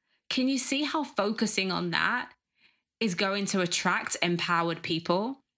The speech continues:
And also, it's gonna allow you to really cultivate your energy rather than focusing on,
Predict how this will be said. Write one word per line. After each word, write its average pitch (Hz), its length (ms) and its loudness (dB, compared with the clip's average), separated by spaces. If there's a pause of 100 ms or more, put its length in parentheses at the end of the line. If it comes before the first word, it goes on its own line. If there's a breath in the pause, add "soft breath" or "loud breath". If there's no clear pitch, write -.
(840)
And 226 160 2
also, 185 640 0 (520 loud breath)
it's - 220 -2
gonna 233 400 -2 (140)
allow 214 300 0
you 208 500 -4
to - 180 -2
really 196 500 -2 (440 loud breath)
cultivate 220 640 0
your 190 260 0
energy 170 720 -2 (240)
rather 185 400 0
than 180 220 0
focusing 170 800 -2 (480 soft breath)
on, 180 420 0